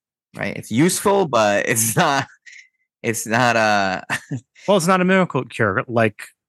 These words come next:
Speaker 2: you know, they tried to label lobotomies. It, it's something that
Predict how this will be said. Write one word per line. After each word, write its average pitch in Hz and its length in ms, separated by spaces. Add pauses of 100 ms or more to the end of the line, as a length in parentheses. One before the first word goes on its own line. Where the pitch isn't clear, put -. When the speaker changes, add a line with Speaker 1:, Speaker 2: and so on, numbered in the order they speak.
Speaker 2:
you 143 120
know, 107 180
they 104 200
tried 110 380
to 123 120
label 101 600 (220)
lobotomies. 104 580
It, 117 300
it's 101 240
something 107 360
that 101 460